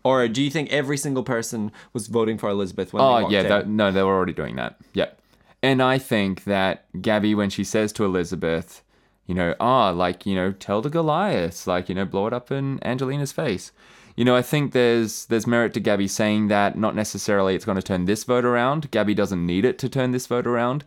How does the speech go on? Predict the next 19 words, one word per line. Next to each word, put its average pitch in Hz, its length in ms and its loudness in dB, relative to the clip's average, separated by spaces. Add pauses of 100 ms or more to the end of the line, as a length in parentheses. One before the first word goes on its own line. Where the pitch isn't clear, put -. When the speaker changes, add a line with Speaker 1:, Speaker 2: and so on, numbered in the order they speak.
Speaker 1:
Mm-hmm. 123 180 -4 (160)
Speaker 2:
but 98 400 4
it 98 100 0
helps 113 380 -2
crack - 380 -2
the 98 120 -4
Goliaths. 90 720 -2 (120)
So, 95 380 2
Speaker 1:
Yep. 92 120 -6 (300)
Speaker 2:
like, 95 280 2
the, 110 80 -6 (140)
it's 139 140 -2
not 170 100 2
gonna 139 140 0
pl-, 127 160 -6
change 127 300 -2
this 143 180 -2
plan, 87 420 -2
but 92 320 2